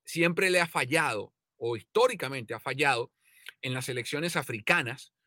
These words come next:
son los porteros. No hemos visto hasta ahora, eh, con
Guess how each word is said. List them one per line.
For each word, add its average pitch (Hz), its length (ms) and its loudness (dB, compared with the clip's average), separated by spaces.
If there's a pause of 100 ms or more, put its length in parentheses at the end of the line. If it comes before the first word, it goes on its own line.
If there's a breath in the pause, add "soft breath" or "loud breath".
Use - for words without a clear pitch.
son 175 220 0
los 165 120 0
porteros. 117 520 -4 (220)
No 143 380 4
hemos 202 220 2
visto 180 480 -2
hasta 127 300 0
ahora, 170 500 8 (560 soft breath)
eh, 113 340 -2
con 107 360 -8